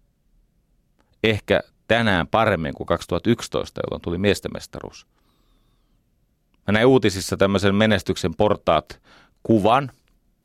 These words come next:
ja itsekin joskus valmentajana ihmisenä, niin voin sanoa, että välähdyksenomaisesti tajusin, että siinä on jotain suurta, mutta erityisen suurta on seuraavassa asiassa. Hän totesi, että he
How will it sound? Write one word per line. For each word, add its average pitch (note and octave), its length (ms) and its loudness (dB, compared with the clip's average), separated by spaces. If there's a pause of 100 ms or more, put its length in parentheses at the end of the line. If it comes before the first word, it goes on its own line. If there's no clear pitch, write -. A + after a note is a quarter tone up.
(120)
ja G2 220 2 (680)
itsekin G#2 400 -2
joskus - 520 -4 (340)
valmentajana E2 600 -2
ihmisenä, D#2+ 380 -4
niin D2 280 -8
voin E2 120 -6
sanoa, F2 260 -4
että - 240 -4 (1300)
välähdyksenomaisesti G#2 960 0
tajusin, F#2 340 2
että - 100 -8
siinä F2+ 140 0
on F2+ 40 0
jotain E2+ 200 2
suurta, G#2+ 400 2
mutta F2+ 280 -4 (120)
erityisen B2 540 4
suurta F#2 360 2
on E2+ 60 0
seuraavassa D#2+ 420 0
asiassa. - 400 -6 (3250)
Hän B2+ 200 0
totesi, D#3 640 2
että A2+ 300 2
he A2 240 4